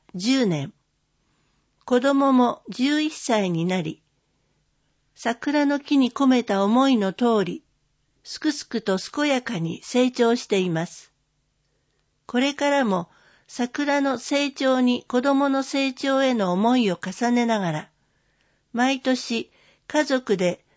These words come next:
私たちの桜を楽しみたいと思います。林孝明。写真です。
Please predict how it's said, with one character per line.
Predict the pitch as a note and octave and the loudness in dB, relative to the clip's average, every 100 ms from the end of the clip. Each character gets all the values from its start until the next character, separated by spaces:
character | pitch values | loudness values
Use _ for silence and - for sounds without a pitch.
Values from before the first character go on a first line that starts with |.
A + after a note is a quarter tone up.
| _ | _
私 | A3 A3+ C#4 D4 | -6 -2 -2 -2
た | C4+ C4 | -2 -2
ち | A#3+ | -2
の | G#3 G3+ | -2 -2
桜 | A3 - B3 A#3+ A3+ - | -4 -4 -2 2 0 -2
を | C4 | -6
楽 | A3+ B3 B3+ | -4 0 0
し | C4 C#4 | -2 -4
み | C4+ | -2
た | C4+ C4 | -2 -2
い | |
と | B3 F3+ | 0 -2
思 | F3 F3 | 0 0
い | |
ま | F3+ E3 | -2 -2
す。 | - - - _ _ _ _ _ _ _ _ _ _ | -6 -16 -20 _ _ _ _ _ _ _ _ _ _
林 | - A#3 B3+ C#4 - C4+ B3 | -10 -2 -2 -2 -4 -4 -6
孝 | - A#3 - A#3+ F3 | -6 -6 0 0 0
明。 | - - - _ _ _ _ _ _ _ _ _ _ _ _ _ _ _ _ _ | -6 -20 -20 _ _ _ _ _ _ _ _ _ _ _ _ _ _ _ _ _
写 | - B3+ | -6 -6
真 | - C#4+ C#4 | -2 0 2
で | B3+ B3 | 0 -2
す。 | - - | -10 -20